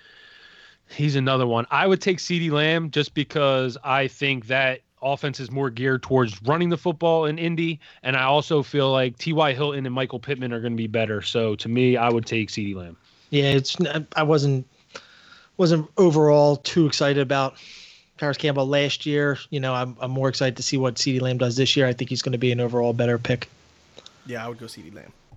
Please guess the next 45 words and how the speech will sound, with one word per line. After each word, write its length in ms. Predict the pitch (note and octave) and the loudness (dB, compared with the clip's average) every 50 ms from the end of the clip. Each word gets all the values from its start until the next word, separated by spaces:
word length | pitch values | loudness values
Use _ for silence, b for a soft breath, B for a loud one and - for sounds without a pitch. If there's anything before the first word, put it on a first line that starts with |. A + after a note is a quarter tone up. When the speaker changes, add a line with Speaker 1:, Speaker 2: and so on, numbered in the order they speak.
| - - B B B B B B B B | -20 -20 B B B B B B B B
Speaker 1:
Yeah, 120 | D#3 D3+ | 2 4
Speaker 3:
All 60 | C#3 B2+ | 4 4
right. 60 | - | 4
Speaker 1:
see, 100 | - F3+ | 6 6
like, 160 | F3 F3+ D#3 B2+ | 6 6 4 2
with 140 | E3 D#3 | 0 -2
these, 180 | - - - G3 - _ - | -2 -6 -10 -10 -10 _ -4
that, 260 | - G#3+ G#3+ - E3 | -2 -2 -2 -2 -6
like, 160 | F3 F3+ E3 C3+ | -6 -6 -4 0
those 220 | F#3 G#3 A#3 F#3+ | 0 0 0 0
are 60 | G#3 | -2
both 200 | D#3+ F3+ F3+ D#3+ | 0 0 0 0
late 220 | C#3 C3+ D3 D#3+ E3 | 0 0 0 0 0
round 260 | D#3 D#3+ D#3+ E3 D3 | 0 0 0 -2 -2
picks. 440 | - E3+ F3+ F3 - - - - - B B B B B B | -4 -4 -4 -4 -6 -10 -14 -16 -16 B B B B B B
Usually 680 | B D#3 G3 A3+ G#3+ F#3 G#3 A3 G#3+ G3 F#3 E3+ F#3 E3 | B 0 2 2 4 4 4 4 4 4 2 2 0 -2
in 80 | D#3+ | -2
the 80 | D#3 C#3 | -2 -2
late 280 | B2+ C3+ D3 D#3 D3+ | 0 0 0 0 0
rounds, 500 | C3 C3+ C#3+ D3+ D#3 D#3 D#3 D3+ C#3 - - - | -2 -2 -2 -2 -2 -2 -4 -6 -8 -10 -8 -6
I 160 | C3 C#3+ C#3+ | -2 -2 -2
would 100 | C3 B2+ | -2 -2
much 260 | C#3 C#3 C3 C3+ - | -2 -2 -2 -2 0
rather 240 | C#3+ C3+ C3+ C3 B2+ | 0 0 2 2 0
grab 300 | A2+ B2+ B2+ B2+ B2 B2 | 0 0 0 0 0 -2
the 100 | A#2+ A2+ | -4 -4
rookie, 520 | A2+ B2+ C#3 - - C#3+ C3+ C3 C3 B2 b b b b b b b b b | -2 -2 -2 -2 0 0 0 -2 -2 -6 b b b b b b b b b
you 100 | C3+ C3 | -4 -2
know, 160 | C3 C3 B2+ | 0 0 2
that 160 | B2 B2+ A#2+ A#2 | 2 0 0 0
has 260 | C3 B2+ B2+ A#2+ G#2+ | 0 0 0 -2 -4
the, 120 | A2 A#2 B2 | -6 -10 -8
Speaker 3:
Mm, 100 | C#3+ C3 | -8 -6
Speaker 1:
the 160 | B2 A#2 A#2+ | -4 -4 -4
Speaker 3:
yeah. 60 | B2 C3+ | -2 -2
Speaker 1:
more 220 | C3 C3 C3+ B2 | -2 0 -2 -2
potential 560 | - B2+ A#2 - - C#3 C#3 - D3 C#3+ C3+ | -4 -8 -12 -8 -8 -6 -4 0 0 2 2
rather 320 | C3 B2+ C3 B2+ B2 B2 A#2 | 2 2 2 2 2 0 0
than 80 | A2+ | -2
a 60 | A#2 | -2
guy 200 | G#2+ A#2 A#2 A2+ | -2 0 2 2
that 140 | A2 A2 A2 | 2 0 0
I've 120 | G#2+ G#2+ - | -2 -2 -4
seen 240 | - - A#2 A2+ | -6 -6 -4 -4
already. 560 | A2 G#2 G#2 G2 G#2 G#2+ G#2 G#2 G#2 G2 F2 | -4 -4 -6 -6 -6 -6 -6 -6 -8 -8 -10